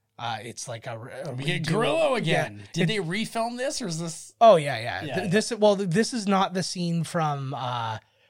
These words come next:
Speaker 1: Winter Soldier, because this is the scene, th-, this is the end of Avengers, where they've just taken the staff, which now Hy-, it's now in Hydra power. They're trying to get it from them,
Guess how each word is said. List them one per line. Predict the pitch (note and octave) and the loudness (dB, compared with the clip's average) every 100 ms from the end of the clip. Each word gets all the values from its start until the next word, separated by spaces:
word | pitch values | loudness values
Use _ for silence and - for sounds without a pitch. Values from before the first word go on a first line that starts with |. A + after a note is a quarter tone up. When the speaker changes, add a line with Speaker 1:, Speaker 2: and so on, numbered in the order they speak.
| _ | _
Speaker 1:
Winter | F3 D#3+ D3+ | -2 0 -4
Soldier, | - E3+ F#3+ D#3 C3 | -2 -2 0 -2 -6
because | C#3 D3 C3 | -6 -6 -6
this | E3+ F#3 | -6 -6
is | G#3 E3 | -6 -8
the | D#3+ | -6
scene, | E3+ D#3 D3 | -6 -6 -4
th-, | E3+ | -2
this | F3+ F#3+ | -2 -2
is | A3 E3 | -4 -4
the | E3+ D3+ | -4 -2
end | D#3+ | -2
of | C#3 | -2
Avengers, | A#2+ C#3 F3 B2+ E2+ - - - - - - F3 | -4 0 0 -2 -8 -14 -16 -16 -20 -20 -6 2
where | F3+ E3 | 4 4
they've | D3+ E3+ D#3 F#3+ F3 | 2 0 -2 -6 -8
just | F3 - | -8 -8
taken | - F3+ E3 F#3 D3+ C3 | -6 -6 -2 -2 -2 -4
the | C3+ B2 A#2+ | -6 -6 -8
staff, | - D#3+ D#3 B2 G#2 - - - _ | -6 -2 0 -2 -6 -10 -16 -20 _
which | D#3+ D3+ - F3+ D3 | -4 -4 -8 -8 -4
now | D#3 D3+ | -2 -2
Hy-, | - C#3 | -4 -4
it's | D#3 E3 | -4 -2
now | D#3 D3 | -2 -2
in | C3+ | -4
Hydra | - D3+ C3 | -4 -4 -6
power. | C3 D#3+ D#3+ C3+ | -4 -2 -2 -2
They're | C#3+ | -6
trying | D3 D3 C3 | -6 -6 -6
to | A#2+ | -8
get | B2 D3 | -6 -6
it | D#3+ - | -6 -8
from | B2 G#2 G2+ | -8 -8 -8
them, | G2 | -12